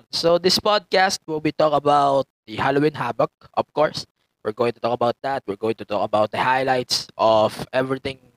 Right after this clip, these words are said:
W W E, then N X T. Tapos, pag-uusapan din natin on the top of the hour, we're going to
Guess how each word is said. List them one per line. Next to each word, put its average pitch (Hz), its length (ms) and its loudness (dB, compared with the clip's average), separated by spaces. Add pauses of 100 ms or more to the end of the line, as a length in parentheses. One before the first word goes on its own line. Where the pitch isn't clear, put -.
W 123 160 -2
W 120 320 -8
E, 180 240 -10 (560)
then 139 480 0
N 156 160 -6
X - 160 -6
T. 180 400 -2 (880)
Tapos, 175 400 2
pag-uusapan 180 640 0
din 175 160 2
natin 175 320 0
on 156 80 -4
the 151 80 -2
top 185 240 0
of 185 160 0
the 165 80 -4
hour, 160 560 -4
we're 131 160 0
going 170 400 2
to - 80 -20